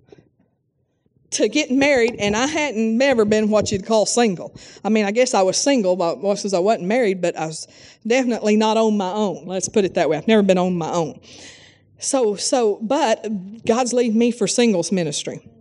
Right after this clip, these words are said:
So how am I gonna do it? I'm gonna eat this elephant one s-, bite at a time. I'm gonna do it by faith. Hallelujah. So come up after the service and tell me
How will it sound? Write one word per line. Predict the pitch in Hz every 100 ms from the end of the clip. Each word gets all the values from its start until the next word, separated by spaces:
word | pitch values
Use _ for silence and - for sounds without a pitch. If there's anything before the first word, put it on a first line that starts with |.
| _ _ _ _ - 190
So | 240
how | 254 269
am | 277
I | 269
gonna | 277 277
do | 233 175
it? | 143 - - - -
I'm | 180 226
gonna | 220
eat | 247 247
this | 277 277
elephant | 254 196 208 185
one | 202 226
s-, | 254 - - - -
bite | 220 233
at |
a | 247
time. | 254 240 202
I'm | 202
gonna | 208
do | 208 294
it | 320
by | 285
faith. | 285 - 415 311 208 - - - -
Hallelujah. | - 220 208 208 220 208 151 - - - -
So | - 233
come | 233 349 381
up | 339 254
after | 277 277
the |
service | 240 285 240 214
and | 208
tell | 196 277
me | 262 208